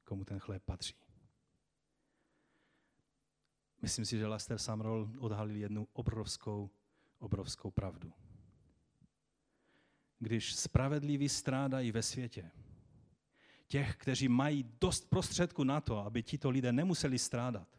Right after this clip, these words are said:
je vždy více. Víte, žijeme ve světě, ve kterém umírají lidé hlady, když teda budu mluvit na obecné rovině,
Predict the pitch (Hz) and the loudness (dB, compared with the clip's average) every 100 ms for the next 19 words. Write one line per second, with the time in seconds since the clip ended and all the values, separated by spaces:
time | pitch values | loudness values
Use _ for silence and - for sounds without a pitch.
0 | _ _ _ _ 104 98 95 98 107 110 | _ _ _ _ -8 -6 -6 -4 -4 -4
1 | - 101 - _ _ _ _ _ _ _ | -6 -8 -14 _ _ _ _ _ _ _
2 | _ _ _ _ _ _ _ _ - - | _ _ _ _ _ _ _ _ -20 -20
3 | - 143 196 185 - - - 131 196 196 | -4 6 6 6 0 -10 0 4 6 4
4 | 135 185 - 208 190 185 190 - 196 202 | 4 4 4 2 2 2 2 2 2 4
5 | 202 208 202 - _ - 208 214 202 196 | 2 2 0 -6 _ 8 10 10 10 8
6 | 190 180 113 147 165 214 156 160 185 180 | 8 6 8 8 8 4 2 0 4 4
7 | 175 180 180 165 160 - 170 180 - 170 | 4 2 0 0 0 2 4 4 4 4
8 | 170 175 180 190 | 6 4 2 0